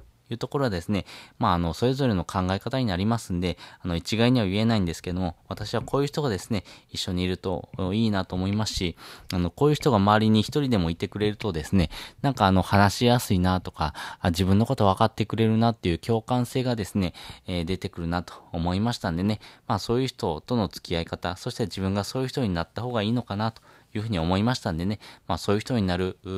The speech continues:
ためにはですね、こういうふうな考え方を持っておくとですね、いいのかなというふうに思いましたんでね、まあ、参考にしてみてください。えー、ということで、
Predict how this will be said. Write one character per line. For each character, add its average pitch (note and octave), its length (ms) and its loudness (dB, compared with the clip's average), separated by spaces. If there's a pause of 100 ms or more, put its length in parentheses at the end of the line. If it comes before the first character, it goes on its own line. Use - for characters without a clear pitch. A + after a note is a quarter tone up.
(160)
た B2+ 120 -6
め C3 100 0
に A2 100 2
は E2+ 60 0
で D#2 100 -6
す - 120 -12
ね、 D#2+ 200 -4
こ - 160 0
う G#2+ 40 2
い - 20 -2
う G2+ 40 -2
ふ A2+ 40 -2
う A#2 40 2
な G2 100 2
考 G2 300 2
え F#2+ 80 2
方 G#2 260 -2
を G2+ 60 2
持 F2 120 0
っ F2 60 -4
て - 140 -4
お F#2 80 0
く - 100 -12
と C3 120 -6
で A#2 100 -2
す - 120 -8
ね、 A2+ 120 0 (300)
い A#2 80 0
い - 20 2
の F#2+ 120 2
か E2+ 140 -4
な G2 140 0
と - 100 -20 (360)
い G2 60 -6
う F2+ 40 -6
ふ E2+ 80 -12
う G2 40 -4
に E2 100 -2
思 E2+ 200 -2
い F#2 60 -2
ま G2+ 120 -2
し - 60 -12
た F#2+ 100 -8
ん E2+ 60 -4
で E2+ 60 -4
ね、 G#2 160 -2 (240)
ま A#2 80 0
あ、 - 20 0
参 F2+ 200 2
考 G2 160 0
に F#2+ 220 2
し - 100 -18
て G2+ 140 -2
み G2+ 140 -2
て D#2 180 -8
く - 140 -12
だ B1 280 -12
さ - 240 -6
い。 F#2 100 -4 (640)
え F#2 240 0
ー、 - 40 -6
と - 160 -6
い G#2+ 80 2
う G#2+ 60 -2
こ B2 120 -6
と G#2 140 -6
で、 G#2+ 220 -2